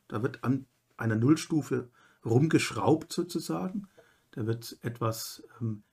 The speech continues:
generiert, ne? Das ist ein generatives Prinzip. Also die Idee ist, ich gebe einen Text rein, dann wende ich bestimmte Operationen auf bestimmten linguistischen Ebenen an und dann kommt hinten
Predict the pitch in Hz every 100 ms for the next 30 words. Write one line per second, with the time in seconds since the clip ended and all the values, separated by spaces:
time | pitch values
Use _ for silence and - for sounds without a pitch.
0 | _ 117 107 104 117 196 202 151 135 123
1 | 117 120 120 120 123 117 - 117 117 -
2 | 117 107 139 196 196 117 120 - 113 117
3 | 117 143 143 - - _ - - - _
4 | _ - - 127 131 120 131 123 - 104
5 | 110 156 185 185 _ _ _ _ _ -
6 | 107 110 135 135 123 120 - 127 135 -
7 | 117 107 104 117 127 151 - 120 127 120
8 | 123 123 123 117 - 120 123 120 120 120
9 | 123 - 131 139 147 120 123 120 113 107
10 | 117 117 117 120 123 113